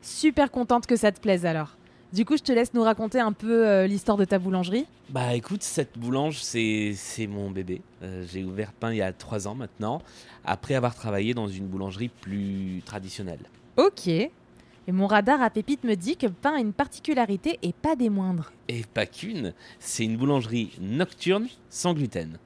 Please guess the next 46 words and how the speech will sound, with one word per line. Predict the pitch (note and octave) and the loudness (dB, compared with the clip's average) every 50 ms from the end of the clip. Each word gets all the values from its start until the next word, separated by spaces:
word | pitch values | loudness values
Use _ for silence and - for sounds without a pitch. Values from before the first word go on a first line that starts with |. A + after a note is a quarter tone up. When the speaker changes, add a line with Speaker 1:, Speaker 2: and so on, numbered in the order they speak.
| - | -8
Speaker 1:
Waouh ! | - F#3 F#3 G3+ A3 A3 G3+ G3 F3+ E3+ E3+ | -4 0 4 6 6 6 6 4 2 0 -2
Alors, | - E3+ D#3+ D#3 E3 | -2 -2 -2 -2 -2
va | E3+ E3+ | -4 -2
falloir | E3 F3+ G3 F3+ | 0 2 0 2
que | - G#3+ | 0 -2
tu | - - | -2 -2
nous | F#3+ F#3 E3+ | -2 -2 -2
expliques | F3 - - - F3 - | -2 -4 -6 -8 -10 -10
tout | - G#3 | -10 -10
ça, | G3+ - G#3+ F3 | -4 -2 0 0
hein. | E3 E3 F#3 G3+ - - - - | 0 -2 -8 -10 -16 -20 -10 -2
Speaker 2:
Bah, | - A#2+ A#2+ A#2+ | 0 2 2 2
juste | G#2+ A#2 B2+ - - | 0 -2 -4 0 -2
après | C#3 - - D#3 | 0 0 2 2
mon | D3 C#3 C3 B2 A#2 A2 | 2 2 2 2 0 0
C | - - B2 | 0 0 0
A | A2+ | 0
P | G#2 - B2 | 2 2 0
boulanger, | A2+ G#2+ A2 A2 G#2+ G#2+ G#2 G2 A#2 C#3 D3 | 0 2 2 2 2 2 0 0 -2 -2 -2
j'ai | C3+ A#2+ A2 G2+ F2+ | -2 -2 -2 -4 -4
commencé | - G#2 G2 G2 F#2+ - - A#2+ | -6 -8 -8 -6 -6 -6 -4 -4
à | G#2+ G2 | -4 -4
travailler | - G2 F2+ G2 G#2+ A#2 | -4 -6 -4 -2 -2 -2
dans | G#2 F#2+ F#2 | -2 -4 -8
une | F2 F#2 F#2 | -8 -8 -10
boulange | F2+ F2+ F#2+ G2+ G2+ G#2+ G2+ F2+ - - - - | -8 -8 -6 -6 -4 -6 -6 -8 -12 -18 -20 -16
traditionnelle, | - - F#2 F2 F2 - - E2 F2+ A#2 G#3+ B3 A3+ - | -12 -10 -10 -10 -10 -12 -10 -8 -8 -8 -8 -8 -12 -12
comme | - F#2 F2+ | -12 -12 -12
je | - | -8
te | - F#2+ | -8 -8
disais. | E2+ E2+ E2+ F#2+ A2+ E3 A3+ - - - - - - - - - - - - - | -6 -6 -2 -2 -2 -2 -2 -4 -10 -20 -20 -20 -20 -20 -20 -20 -20 -16 -8 -4
Euh, | - G#2 G2+ | -2 -2 -2
ça | - - G#2 | -2 -4 -6
se | - - | -6 -2
passait | - G#2+ - - A#2+ | -4 -2 0 0 -2
bien | G#2 F#2 G2 A#2+ C3+ D#3+ E3+ | -2 0 0 2 2 2 2
jusqu'à | D#3 B2+ A2 - - - C3 | 0 0 -4 -6 -4 -2 -2
ce | B2 - | -2 -2
que | - - A#2 | -4 -2 -2
je | A2 F#2+ G2+ | -2 -2 -2
me | G2+ G2+ | -4 -4
découvre | F#2+ F#2+ F#2+ - - B2 B2 A#2 | -2 -4 -6 -6 -6 -4 -2 -2
une | G#2+ G2+ G2 | 0 0 0
allergie | G2 G2+ F#2+ F2+ F2+ A2+ | 0 0 -2 -2 -2 -2
au | B2 A2 | -2 -2
gluten. | F#2+ G2 G2 - F2 E2+ E2+ | -2 -4 -6 -6 -6 -8 -8